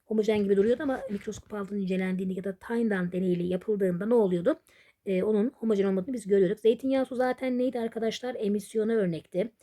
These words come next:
E, buzlu su bir karışım değildir arkadaşlar. Bunu sakın unutmayınız. E, alkol saf maddedir. Deniz suyu ise arkadaşlar bakın deniz suyunda ne var? Tuz ve su var. Değil mi? Bir de mineraller var. E,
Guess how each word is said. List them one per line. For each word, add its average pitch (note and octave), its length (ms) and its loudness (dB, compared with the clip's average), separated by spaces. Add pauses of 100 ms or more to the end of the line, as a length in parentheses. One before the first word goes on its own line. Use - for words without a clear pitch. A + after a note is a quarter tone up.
(360)
E, E3+ 340 -2
buzlu A3 320 2
su C#4+ 340 2 (640)
bir B3 140 0
karışım C4 560 -2
değildir G#3 520 4
arkadaşlar. F3 640 -6
Bunu G#3+ 120 -4
sakın G#3+ 340 -10
unutmayınız. G3 680 -2 (580)
E, F3+ 420 0 (1120)
alkol A#3 460 4 (200)
saf G#3 340 -6
maddedir. C4+ 640 -2 (500)
Deniz B3 380 2
suyu A#3 220 -2
ise G3+ 220 -4
arkadaşlar G3 480 -4
bakın G#3+ 200 -4
deniz B3 160 0
suyunda B3+ 300 -2
ne A#3+ 40 2
var? A#3 180 0 (100)
Tuz C#4 280 -8
ve A#3 120 4
su - 300 -10
var. G#3 320 -2 (160)
Değil C#4+ 120 -4
mi? G3+ 120 -4
Bir A3 80 -8
de G#3+ 80 2
mineraller G#3 640 -2
var. F#3 300 -4 (280)
E, F#3+ 100 -4